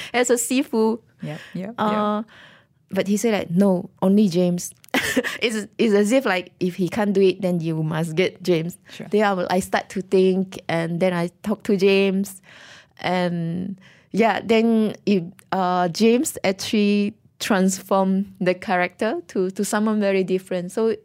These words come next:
Speaker 1: uh, in the beginning, it's, like, a very serious, uh, kung fu master who talk a bit like Bruce Lee, like, s-, very serious. And, uh, and James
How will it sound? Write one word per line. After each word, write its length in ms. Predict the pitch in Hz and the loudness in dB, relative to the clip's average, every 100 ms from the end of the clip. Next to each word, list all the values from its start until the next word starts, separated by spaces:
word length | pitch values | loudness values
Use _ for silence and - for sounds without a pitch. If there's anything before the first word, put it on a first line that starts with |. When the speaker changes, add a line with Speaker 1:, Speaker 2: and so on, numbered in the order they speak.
| _ 185 | _ -4
Speaker 1:
uh, 160 | 180 | -2
in 100 | 190 | 0
the 80 | 196 | 0
beginning, 360 | 190 185 208 220 | 2 2 2 0
it's, 200 | 180 - | -2 -6
like, 160 | 165 | -6
a 140 | - 165 175 | -6 -8 -2
very 300 | 180 196 202 | 2 2 2
serious, 680 | - 202 190 185 185 185 - | -2 0 2 2 2 -2 -4
uh, 200 | 156 165 | -6 -2
kung 200 | 214 190 | 0 2
fu 140 | 196 | 2
master 540 | 175 170 - 170 170 170 - - - - | 0 0 -4 -4 -4 -6 -12 -20 -20 -14
who 160 | - 202 | -4 -2
talk 180 | - 196 | 0 0
a 60 | |
bit 140 | 202 233 | 2 2
like 180 | 180 147 | 2 2
Bruce 340 | 190 196 - | 2 2 0
Lee, 240 | 185 180 - - | 0 0 -2 -8
like, 220 | 165 160 - - | -4 -4 -6 -14
s-, 180 | - - | -14 -10
very 300 | 151 208 202 | 0 2 2
serious. 560 | 196 - 165 165 170 - | 0 -2 0 0 -2 -4
And, 340 | 156 151 160 | -8 -8 -10
uh, 320 | 151 151 147 143 _ _ _ _ _ _ - - - - - - - _ _ _ | -10 -10 -10 -14 _ _ _ _ _ _ -20 -20 -20 -20 -20 -20 -20 _ _ _
and 280 | 165 156 143 | -4 -4 -2
James 520 | 214 254 294 - - | 2 2 2 -4 -8